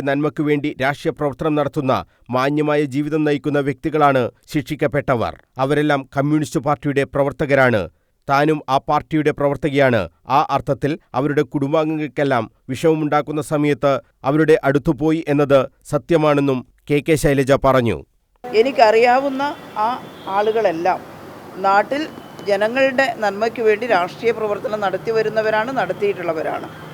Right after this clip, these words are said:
Speaker 2: ഈ പ്രത്യേക കേസിൽ അവർ ശിക്ഷിക്കപ്പെട്ടവരായതുകൊണ്ട് അവരാരും അങ്ങനെ ശിക്ഷിക്കപ്പെടേണ്ടവരല്ല എന്ന് പറയാൻ എനിക്ക് അവകാശമില്ല.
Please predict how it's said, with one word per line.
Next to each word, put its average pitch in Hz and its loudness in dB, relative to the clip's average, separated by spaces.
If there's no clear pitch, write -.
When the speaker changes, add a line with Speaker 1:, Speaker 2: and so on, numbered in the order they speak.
Speaker 2:
ഈ - -4
പ്രത്യേക 247 2
കേസിൽ 220 2
അവർ 208 -2
ശിക്ഷിക്കപ്പെട്ടവരായതുകൊണ്ട് 214 -2
അവരാരും 240 4
അങ്ങനെ 254 -2
ശിക്ഷിക്കപ്പെടേണ്ടവരല്ല 254 -2
എന്ന് 240 -2
പറയാൻ 226 2
എനിക്ക് 214 -2
അവകാശമില്ല. 196 2